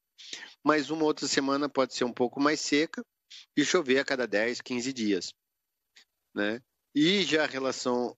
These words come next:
à região mais central e norte, é excesso de chuva. Então, esses dois pontos têm que ficar aí, é, um pouco com cuidado, um com excesso de chuvas, outro com um pouco de falta.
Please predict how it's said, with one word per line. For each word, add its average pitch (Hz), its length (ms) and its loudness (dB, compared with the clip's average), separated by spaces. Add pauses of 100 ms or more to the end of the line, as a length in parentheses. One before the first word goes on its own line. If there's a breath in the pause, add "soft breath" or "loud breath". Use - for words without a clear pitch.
à 120 340 0
região 117 300 -2
mais 117 180 -2
central 110 460 0
e 123 60 -2
norte, 135 480 0
é 170 80 2
excesso 135 460 0
de 143 80 -8
chuva. 120 280 0
Então, 147 380 0 (100)
esses 131 280 -2
dois 135 200 4
pontos 131 320 -2
têm 139 140 -2
que 127 80 -8
ficar - 260 0
aí, 120 220 0 (720 loud breath)
é, 113 480 0
um 113 100 -4
pouco - 340 0
com 127 160 2
cuidado, 131 460 2
um 139 140 -2
com 127 160 2
excesso 120 460 0
de 139 100 -10
chuvas, 139 400 2
outro 127 280 0
com - 120 -4
um 123 60 -4
pouco 117 280 -2
de 113 100 -8
falta. 87 380 -2